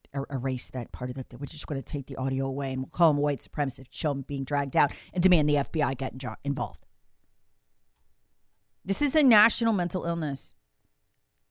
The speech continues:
And a woman took, took a bullet in, in the chest because,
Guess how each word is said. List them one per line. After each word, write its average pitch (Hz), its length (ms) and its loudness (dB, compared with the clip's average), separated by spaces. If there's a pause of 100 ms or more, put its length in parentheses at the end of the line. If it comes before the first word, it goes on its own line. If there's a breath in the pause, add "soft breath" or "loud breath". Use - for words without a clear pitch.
(280)
And 214 120 8
a 202 60 6
woman 202 240 8
took, 190 220 -2 (220)
took 202 180 4
a - 20 -2
bullet 175 320 6
in, 151 100 -8 (120)
in 165 120 2
the 151 60 0
chest 151 240 0
because, - 180 -6